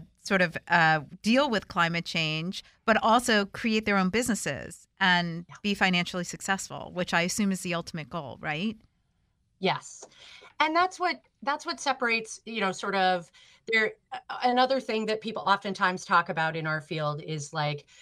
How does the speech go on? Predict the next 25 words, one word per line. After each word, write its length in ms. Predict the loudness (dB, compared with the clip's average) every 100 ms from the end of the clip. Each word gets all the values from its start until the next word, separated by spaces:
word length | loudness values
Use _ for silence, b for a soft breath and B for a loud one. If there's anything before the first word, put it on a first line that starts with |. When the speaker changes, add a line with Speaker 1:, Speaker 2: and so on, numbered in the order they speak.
| B -2
Speaker 2:
the 80 |
need 300 | 0 0 -2
for 200 | 2 2
overlap 540 | 4 2 4 4 2 0
between 320 | -6 -6 -6
humanitarian 840 | -4 -2 0 0 -2 -2 0 0 -2
assistance, 540 | -6 -6 -2 -4 -2
like 160 | -4 -2
providing 460 | 0 2 4 2
food, 360 | -2 -4 -6 -4
if 160 | -6 -2
you 80 | 0
Speaker 1:
Right. 80 |
Speaker 2:
will, 280 | 4 4 4
you 120 | 2
know, 260 | 0 0 -2
give 160 | -4 -4
you 140 | -2
a 40 | -4
fish 360 | -2 -4 -4 -6
versus 300 | -6 -8 -6
teach 240 | -6 -4
you 60 | -6
to 100 | -4
fish. 340 | -2 -4 -6